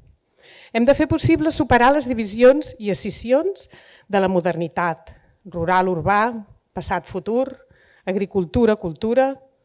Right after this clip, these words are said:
bo-dolent, masculí-femení, d'aquí, de fora. Ningú diu que sigui senzill canviar el paradigma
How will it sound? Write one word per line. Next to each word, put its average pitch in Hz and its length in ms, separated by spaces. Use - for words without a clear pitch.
bo-dolent, 190 720
masculí-femení, 196 1080
d'aquí, 196 500
de 175 120
fora. 190 400
Ningú 254 260
diu 302 300
que 247 100
sigui 285 300
senzill 247 480
canviar 214 320
el 226 80
paradigma 175 560